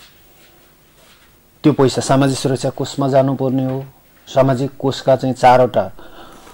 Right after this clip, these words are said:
कार्यक्रमहरू सञ्चालनमा छन्, त्योबाट मजदुर लाभान्वित हुनुपर्ने हो,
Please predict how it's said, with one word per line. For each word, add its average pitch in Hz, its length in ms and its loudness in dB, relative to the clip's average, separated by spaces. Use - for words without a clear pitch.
कार्यक्रमहरू 135 520 2
सञ्चालनमा 139 640 2
छन्, 135 280 -6
त्योबाट 160 380 6
मजदुर 113 480 2
लाभान्वित 143 560 4
हुनुपर्ने 135 520 2
हो, 131 300 -2